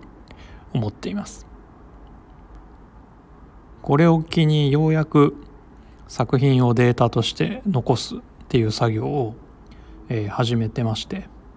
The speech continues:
もう今までは、えっと、作ったものそのまま置いてたんですけども、まあ、やっぱり何かとデータに残しとかないと、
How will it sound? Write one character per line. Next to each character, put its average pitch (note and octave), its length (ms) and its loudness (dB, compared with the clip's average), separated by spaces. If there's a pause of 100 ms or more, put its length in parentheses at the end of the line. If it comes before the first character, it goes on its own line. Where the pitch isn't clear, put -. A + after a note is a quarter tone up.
(460)
も A#2+ 120 -2
う A#2 60 -4
今 C3+ 160 2
ま D#3 140 6
で B2 80 0
は、 G#2+ 240 -6 (580)
え - 60 -20
っ - 40 -20
と、 D#3+ 140 -8
作 - 220 -2
っ - 20 2
た D3+ 140 -4
も F#3+ 120 -6
の E3+ 140 -4
そ - 140 -4
の C3 80 0
ま B2+ 100 0
ま A#2 220 -2 (1040)
置 B2 140 4
い - 20 -6
て A#2 140 -2
た - 180 -4 (460)
ん - 20 -2
で E3 140 -4
す - 100 -10
け F#3+ 80 -4
ど F3+ 80 -2
も、 E3+ 240 -4 (1700)
ま D3+ 100 2
あ、 - 20 2
や A#2+ 60 0
っ A2+ 40 -2
ぱ - 120 -4
り A#2 140 -6 (480)
何 B2+ 180 0
か B2+ 140 0
と A#2+ 260 -6 (320)
デ C#3 160 4
ー C#3+ 40 4
タ C#3+ 120 4
に C3+ 100 2
残 B2+ 280 0
し - 80 -10
と E3+ 80 -8
か F#3 120 -2
な F3+ 120 -4
い F3 60 -6
と、 - 180 -10